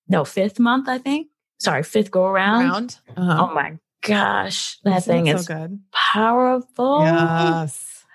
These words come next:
Speaker 1: That, I
Speaker 2: So
Speaker 1: think
Speaker 2: good.
Speaker 1: that's definitely helped me, especially during covid. Oh my word.
Speaker 2: Mm-hmm.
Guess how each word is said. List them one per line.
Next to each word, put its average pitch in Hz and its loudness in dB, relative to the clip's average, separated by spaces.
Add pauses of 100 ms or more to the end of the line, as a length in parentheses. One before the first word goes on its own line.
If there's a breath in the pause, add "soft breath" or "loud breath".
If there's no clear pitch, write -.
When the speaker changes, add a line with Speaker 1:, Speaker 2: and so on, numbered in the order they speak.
(240 soft breath)
Speaker 1:
That, 214 2
I 180 0
Speaker 2:
So 170 -6
Speaker 1:
think 202 0
Speaker 2:
good. 151 0
Speaker 1:
that's 180 0
definitely 196 2
helped 185 0
me, 196 -2
especially 185 -4
during 165 2
covid. 220 0
Oh 180 0
my 165 0
word. 220 2
Speaker 2:
Mm-hmm. 175 -4